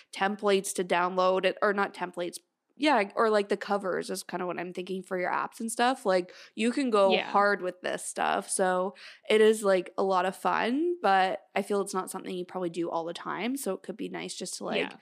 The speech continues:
Speaker 1: do it seasonally or, like, for the year at this time of year.
Speaker 2: Yeah. Another thing I love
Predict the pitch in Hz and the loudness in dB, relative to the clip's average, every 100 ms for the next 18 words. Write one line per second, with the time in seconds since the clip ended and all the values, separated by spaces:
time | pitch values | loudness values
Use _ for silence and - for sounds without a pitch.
0 | - _ _ - 208 190 170 - - 208 | -20 _ _ -2 2 4 2 -2 -8 -10
1 | 185 202 196 190 185 185 - 175 175 165 | -8 -4 -2 -2 -2 -4 -4 -4 -4 -2
2 | 156 - - _ - 202 185 185 175 170 | -4 -6 -12 _ -6 -2 0 -2 -2 -4
3 | 170 - 180 - - - - - 226 202 | -4 -8 -10 -10 -10 -10 -10 -10 -10 -12
4 | _ _ _ _ _ _ _ _ _ _ | _ _ _ _ _ _ _ _ _ _
5 | - 208 196 196 170 196 202 220 285 - | -8 -4 -2 -4 -6 -8 -6 -4 -6 -6
6 | 226 202 196 185 185 185 | -6 -6 -6 -6 -6 -8